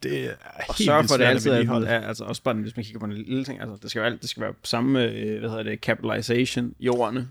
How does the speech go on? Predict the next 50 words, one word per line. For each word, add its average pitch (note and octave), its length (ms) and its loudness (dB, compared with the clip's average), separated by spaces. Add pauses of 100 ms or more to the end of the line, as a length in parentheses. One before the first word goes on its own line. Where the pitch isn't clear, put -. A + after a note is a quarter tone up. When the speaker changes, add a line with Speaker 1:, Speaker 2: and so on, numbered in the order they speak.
(100)
Speaker 2:
Altså, B2+ 200 0
Speaker 1:
Ja. B2 80 6
Speaker 2:
det, B2+ 100 0 (600)
du C3+ 60 4
ikke C3+ 140 2
et A2 80 -2
stort B2 260 -2
A, G#2+ 180 0 (100)
og B2+ 100 0
så B2+ 100 0
et B2+ 180 -4
lille C3 280 4
A C3 80 8
den A#2 100 -2
anden B2 120 -2
gang, A#2+ 180 -4
så D3+ 160 -8 (320)
er D3+ 80 4
det B2+ 100 -2
to C#3+ 140 -2
forskellige B2+ 360 -6
koder. A#2+ 260 0 (580)
Speaker 1:
Så - 140 -6
det G#2+ 140 -4
er, A#2 120 0
det A2+ 180 0
er A#2 80 4
super B2+ 300 0
svært. A#2+ 260 2 (380)
Der B2+ 60 8
var B2 120 6
en, C#3+ 260 6
øh, G#2+ 540 0
en, B2+ 140 0
der A#2 60 2
hedder B2 160 0
Jakob, B2 320 0
som A#2+ 180 -2
er G#2 300 -2 (320)
en C3 80 -2
god C3+ 120 0
bekendt, B2+ 320 -2
han, C3 260 2 (180)
han C#3 180 0
skrev - 800 0
til C3 140 0
mig A#2 100 4
en A2 100 2
dag, B2 260 4
at A2+ 160 -2